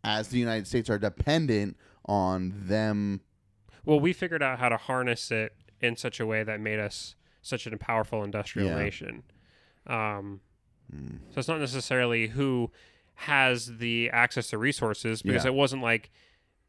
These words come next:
Speaker 2: England had this massive amount of coal.
Speaker 1: Right.
Speaker 2: They did, and, until they used it all up. But then
Speaker 1: <laughs>
Speaker 2: they
Speaker 1: Yeah.
Speaker 2: started. They, then that's when they started their colonies.
Speaker 1: Yeah.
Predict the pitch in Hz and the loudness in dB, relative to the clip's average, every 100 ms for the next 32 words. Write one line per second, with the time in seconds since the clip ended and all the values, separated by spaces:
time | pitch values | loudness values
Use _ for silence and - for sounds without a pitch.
0 | - 135 135 123 117 - 117 110 110 - | -2 0 2 0 0 0 0 2 0 -2
1 | 113 113 113 - 110 107 107 104 - - | 2 2 2 0 -4 -2 -2 -2 -6 0
2 | 135 113 98 101 92 73 - _ _ _ | 4 4 2 0 0 -2 -6 _ _ _
3 | _ - 131 107 147 127 113 113 107 _ | _ -2 -2 4 6 6 4 -2 -8 _
4 | _ - 139 135 120 113 120 - 113 107 | _ -10 -8 -2 0 2 2 2 0 2
5 | 117 139 123 127 131 117 131 127 120 131 | 4 6 6 4 0 2 4 4 4 2
6 | 117 113 - - 127 120 123 135 131 127 | 2 -2 -6 0 0 0 -2 0 0 0
7 | 120 113 127 117 107 107 - 139 127 110 | -2 0 0 0 -2 -6 2 4 4 4
8 | 107 - 85 78 | 0 -2 -6 -6